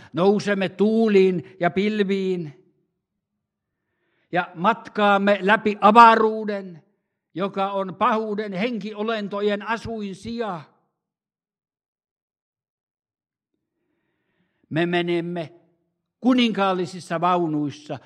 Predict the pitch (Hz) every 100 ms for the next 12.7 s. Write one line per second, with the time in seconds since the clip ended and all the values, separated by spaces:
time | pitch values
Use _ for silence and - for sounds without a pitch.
0 | - 185 202 202 190 185 180 185 - -
1 | _ _ _ - 190 247 240 202 196 185
2 | 156 214 226 226 208 208 185 - 185 170
3 | 156 - 233 226 208 214 214 202 190 190
4 | - - 185 233 240 214 214 233 220 214
5 | 208 196 196 185 185 - 202 208 214 196
6 | - 208 196 185 175 170 165 156 151 147
7 | _ - 160 170 165 147 147 170 175 165
8 | 160 147 _ _ _ _ _ _ _ _
9 | _ _ _ _ _ _ _ 160 165 170
10 | 190 190 190 175 - 185 170 - 170 160
11 | 160 175 160 165 160 156 139 143 143 156
12 | 147 - 131 170 180 170